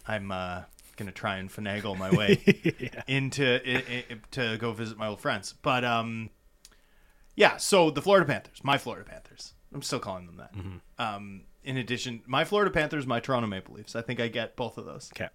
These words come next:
Speaker 1: No?
Speaker 2: Sure. Yeah, it's your show, man.
Speaker 1: <laughs> That's
Speaker 2: You can
Speaker 1: my
Speaker 2: do it. You
Speaker 1: show,
Speaker 2: can
Speaker 1: yeah.
Speaker 2: do whatever you want.
Speaker 1: Fair. Um, how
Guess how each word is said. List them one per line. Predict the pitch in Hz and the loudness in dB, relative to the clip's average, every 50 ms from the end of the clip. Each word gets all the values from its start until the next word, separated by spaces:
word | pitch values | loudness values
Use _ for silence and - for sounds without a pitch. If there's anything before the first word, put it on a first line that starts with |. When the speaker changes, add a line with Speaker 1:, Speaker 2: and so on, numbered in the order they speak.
| _ _ - - - _ - _ _ _ _ _ _ | _ _ -20 -20 -20 _ -20 _ _ _ _ _ _
Speaker 1:
No? | - 123 131 185 247 269 - - - _ _ - - - - - - - - - - _ _ _ _ | 0 4 4 6 4 4 2 -6 -20 _ _ -20 -20 -20 -20 -20 -20 -20 -20 -20 -20 _ _ _ _
Speaker 2:
Sure. | - - - 120 151 180 - - | -8 -2 4 4 4 4 4 2
Yeah, | 110 123 | 2 2
it's | 127 98 104 120 - 131 - | 4 2 0 -2 2 8 12
your | 170 180 185 | 12 12 12
show, | - - 151 143 | 12 12 12 12
man. | 127 127 | 12 12
Speaker 1:
<laughs> | 113 113 117 | 12 12 12
That's | |
Speaker 2:
You | 117 | 10
can | 107 131 | 10 12
Speaker 1:
my | 127 135 | 12 12
Speaker 2:
do | 170 | 12
it. | 175 | 12
You | 165 | 12
Speaker 1:
show, | 165 | 12
Speaker 2:
can | 160 185 | 12 12
Speaker 1:
yeah. | 151 143 | 12 12
Speaker 2:
do | 151 160 | 12 12
whatever | 147 123 120 135 135 135 | 12 12 12 12 12 12
you | 139 135 | 10 10
want. | 120 113 170 | 10 8 8
Speaker 1:
Fair. | 165 147 113 - - - - - - - - - - - - - | 8 8 6 4 -6 -16 -18 -16 -14 -14 -14 -14 -16 -12 -4 0
Um, | 151 156 147 147 143 139 - - - - - - - - - - - - - _ _ _ _ - - - - - - - - - - - - - - - - - - - - - _ _ - - - - - - - - - - - - - - - - - - - | 2 2 2 2 -2 -8 -12 -18 -20 -20 -20 -20 -20 -20 -20 -20 -20 -20 -20 _ _ _ _ -20 -20 -20 -14 -10 -8 -8 -10 -10 -16 -20 -20 -20 -20 -20 -20 -20 -20 -20 -20 -20 _ _ -20 -20 -20 -20 -18 -18 -18 -18 -18 -20 -20 -20 -20 -20 -20 -20 -18 -12 -8
how | - - - 170 170 185 208 240 269 277 254 | -2 4 6 8 8 8 8 6 4 2 -4